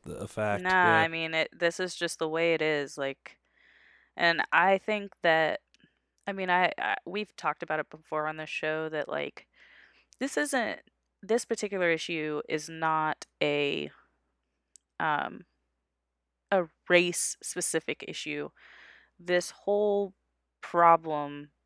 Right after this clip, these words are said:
Speaker 2: that I'm talking about right now is this lack of responsibility for people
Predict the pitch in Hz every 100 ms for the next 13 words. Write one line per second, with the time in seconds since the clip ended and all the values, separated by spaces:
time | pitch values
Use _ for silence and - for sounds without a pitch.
0 | - 160 156 151 151 156 - 160 156 160
1 | 151 147 147 147 151 147 147 147 143 -
2 | 156 - 156 151 147 - 170 165 160 156
3 | 156 165 156 147 147 147 - - 156 147
4 | 143 143